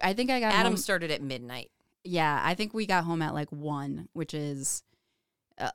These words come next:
Speaker 1: really late for me.
Speaker 2: <laughs>
Speaker 1: My voice is still kind of a little crackly after, uh, after all the yelling at Luce, but not too bad. It was <laughs> much worse yesterday.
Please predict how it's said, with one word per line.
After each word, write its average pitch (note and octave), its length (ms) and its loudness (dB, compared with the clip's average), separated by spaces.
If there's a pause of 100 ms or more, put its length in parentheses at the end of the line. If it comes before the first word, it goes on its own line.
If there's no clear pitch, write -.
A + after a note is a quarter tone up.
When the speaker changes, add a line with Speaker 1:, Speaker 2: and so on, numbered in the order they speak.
Speaker 1:
really D#3+ 340 0
late F2+ 260 -8 (300)
for D#3+ 80 -2
me. C3+ 320 2 (180)
Speaker 2:
<laughs> - 140 -4
Speaker 1:
My G3 180 8
voice G3 340 6
is F#3 120 0
still E3 480 0
kind D#3 420 -2
of E3 280 0
a E3+ 80 0
little F3 260 2
crackly F3+ 680 0 (460)
after, D#3 400 0
uh, D3 300 -2 (160)
after D#3 260 -4
all D#3 120 0
the E3 100 -4
yelling D3+ 360 -2
at D3 140 -6
Luce, E3+ 520 -2
but C#3 260 -8 (420)
not G3+ 240 4
too D#3 120 -6
bad. C3+ 300 -8 (180)
It G3+ 100 -2
was A3 160 4
<laughs> - 20 -4
much A3+ 520 6
worse G#3+ 360 2
yesterday. D#3+ 560 -4